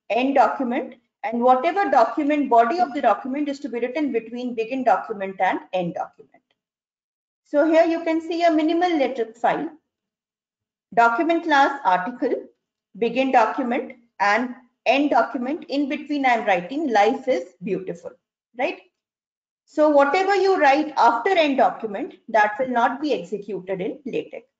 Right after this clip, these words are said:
So this has to be the end line in your LaTeX source file. Clear? Okay.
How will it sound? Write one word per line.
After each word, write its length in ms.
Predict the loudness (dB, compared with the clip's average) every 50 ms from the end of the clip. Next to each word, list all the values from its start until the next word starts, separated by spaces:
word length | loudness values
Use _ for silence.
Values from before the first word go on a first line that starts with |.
| _ _ _ _ -8
So 80 | -6 -4
this 220 | -2 0 0 2 2
has 240 | 4 4 4 2 0
to 80 | -8 -8
be 180 | -8 -8 -6
the 240 | -4 -4 -4 -4 -2 0
end 360 | 2 2 2 2 2 0 0 2
line 280 | 2 2 0 0 -2
in 160 | -6 -4 -4
your 200 | -2 0 0 0
LaTeX 520 | 0 0 -2 -2 -2 -4 -8 -10 -10 -8 -8
source 260 | -8 -8 -8 -12 _
file. 240 | -14 -14 -14 -14 -16 _ _ _ _ _ _ _ _ _ _ _ _ _ -12
Clear? 240 | -8 -6 -6 -6 -8 _ _ _ _ _ _ _ _ _ _ _ _ _ _ _ _ -8
Okay. 100 | -8 -8